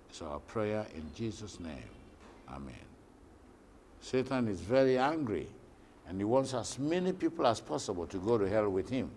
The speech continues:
Because the Bible tells me in Colossians, I mean, Revelation chapter twenty.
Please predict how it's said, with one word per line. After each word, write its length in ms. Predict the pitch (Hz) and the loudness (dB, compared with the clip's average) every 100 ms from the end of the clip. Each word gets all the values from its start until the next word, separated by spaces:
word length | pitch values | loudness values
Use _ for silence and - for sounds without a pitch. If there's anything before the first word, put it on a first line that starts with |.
| - - - - - - - | -16 -20 -20 -20 -20 -20 -12
Because 240 | - 110 | 2 4
the 80 | 101 | 8
Bible 320 | 123 127 131 | 8 8 6
tells 360 | - 131 120 - | 4 2 2 0
me 200 | 120 120 | 0 0
in 140 | 104 87 | -4 -4
Colossians, 680 | - 104 117 113 80 - - | 0 2 2 0 -8 -10 -4
I 80 | 92 | -2
mean, 300 | 98 90 82 - - - | 0 -2 -4 -12 -16 0
Revelation 520 | 101 104 127 123 123 | 4 6 4 2 0
chapter 260 | 113 101 104 | -2 -2 -2
twenty. 460 | - 131 123 - | 0 0 0 -4